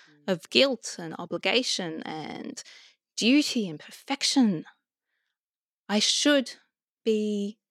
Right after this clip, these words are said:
Speaker 2: calmer with the kids.
Speaker 1: Mm.
Speaker 2: I should get that report done. I should be better than this."
Speaker 1: Mm.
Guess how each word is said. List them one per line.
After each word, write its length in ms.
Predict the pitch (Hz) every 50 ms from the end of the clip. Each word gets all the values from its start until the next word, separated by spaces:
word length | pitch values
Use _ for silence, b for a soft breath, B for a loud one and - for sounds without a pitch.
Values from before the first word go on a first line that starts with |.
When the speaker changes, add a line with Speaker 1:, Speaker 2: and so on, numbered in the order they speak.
| _
Speaker 2:
calmer 320 | - - - 208 196 196 196
with 200 | 185 190 185 -
the 60 | 220
kids. 600 | - - - 233 160 - - - - - - - _ _ _ _ _ _ _ _ _ _ _ _ _ _ _ _ _ _
Speaker 1:
Mm. 80 | 269 254
Speaker 2:
I 100 | 220 220
should 340 | 214 - - - 254 233 202
get 140 | - 220 208
that 120 | - 202
report 440 | - - 214 - - 226 233 240 -
done. 300 | - 151 143 - 208 208 _ _ _ _ _ _ _ _ _ _ _ _ _ _ _ _ _
I 120 | - 214 220
should 280 | - - - 214 185 -
be 80 | - 208
better 260 | - 214 226 240 254
than 160 | 226 196 -
this." 480 | - - - - - - - - - - _ _ _
Speaker 1:
Mm. 180 | 170 156 147 143